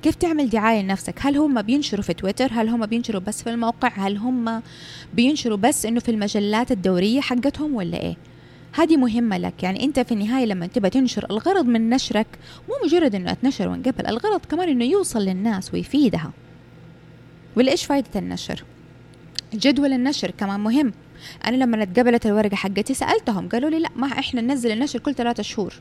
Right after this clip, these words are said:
معناها أنا وبالرغم إنه ورقة ينقبل دحين، ما حيطلع في النشر في المجلة إلا بعد ثلاثة شهور. صح، يعني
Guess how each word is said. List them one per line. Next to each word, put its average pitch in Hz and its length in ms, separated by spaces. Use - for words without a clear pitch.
معناها 226 300
أنا 226 140
وبالرغم 208 500
إنه 214 180
ورقة 240 220
ينقبل 196 340
دحين، 240 320
ما 453 80
حيطلع 277 460
في - 180
النشر 311 340
في - 100
المجلة 285 460
إلا 294 140
بعد 180 200
ثلاثة 165 320
شهور. - 260
صح، - 180
يعني 175 340